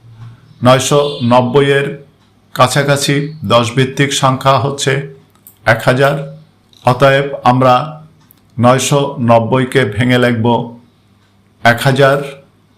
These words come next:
বিয়োগ দশ, ব্র্যাকেটে আবদ্ধ করি এবং গুণ তিনশো ষাট।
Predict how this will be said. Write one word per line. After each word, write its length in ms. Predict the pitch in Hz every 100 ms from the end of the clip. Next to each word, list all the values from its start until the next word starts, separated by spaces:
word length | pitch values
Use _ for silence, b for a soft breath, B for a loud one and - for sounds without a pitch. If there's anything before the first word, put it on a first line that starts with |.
| _ - - _
বিয়োগ 480 | 107 113 123 131 - - - - _ _ _ _ - 95
দশ, 260 | 98 87 78 - - - _ _ _ _ _ _ _ _ _ _ _
ব্র্যাকেটে 500 | 110 120 120 147 139
আবদ্ধ 400 | 127 110 135 123 143
করি 280 | 139 139 139
এবং 240 | - 113 113 104
গুণ 240 | 123 131 165 - - - _ _ -
তিনশো 360 | 117 113 113 107 - - - -
ষাট। 360 | 104 80 -